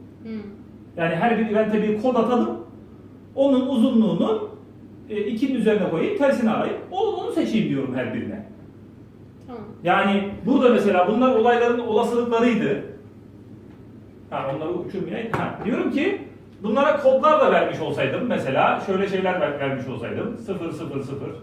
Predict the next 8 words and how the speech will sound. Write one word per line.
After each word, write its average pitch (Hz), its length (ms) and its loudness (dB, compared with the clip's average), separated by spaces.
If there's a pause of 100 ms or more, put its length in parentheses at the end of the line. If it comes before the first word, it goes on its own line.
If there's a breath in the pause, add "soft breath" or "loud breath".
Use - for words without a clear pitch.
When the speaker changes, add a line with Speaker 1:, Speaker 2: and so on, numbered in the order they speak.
(340)
Speaker 2:
sıfır 165 280 -8
sıfır 131 360 -8
bir, - 180 -4 (880)
e, 131 520 -2 (280)
bir 185 180 0
sıfır, - 480 -4 (1080)
e, 139 100 -4 (1120)
ne? 127 400 -4